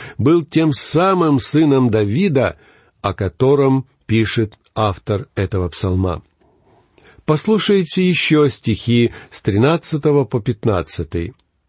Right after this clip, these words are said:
"Ибо избрал Господь Сион, возжелал его в жилище себе. Это покой мой навеки, здесь вселюсь, ибо я возжелал его.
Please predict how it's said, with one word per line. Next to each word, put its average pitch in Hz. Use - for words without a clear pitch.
"Ибо 147
избрал 151
Господь 151
Сион, 135
возжелал 139
его 147
в 127
жилище 123
себе. 90
Это 180
покой 180
мой 147
навеки, 139
здесь 117
вселюсь, 127
ибо 123
я 143
возжелал 110
его. 82